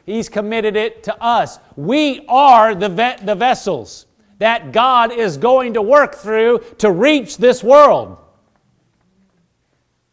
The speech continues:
People don't just, a lot of people that if they're not already with God, they're not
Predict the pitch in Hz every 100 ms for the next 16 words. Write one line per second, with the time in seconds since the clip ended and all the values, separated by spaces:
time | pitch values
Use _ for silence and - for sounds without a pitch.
0 | _ _ _ _ _ _ _ _ _ _
1 | 247 269 320 294 254 294 - - _ _
2 | _ _ _ _ _ _ _ _ _ _
3 | - 277 302 277 269 262 254 247 190 285
4 | 285 285 226 269 262 269 254 233 185 277
5 | 277 247 294 294 302 254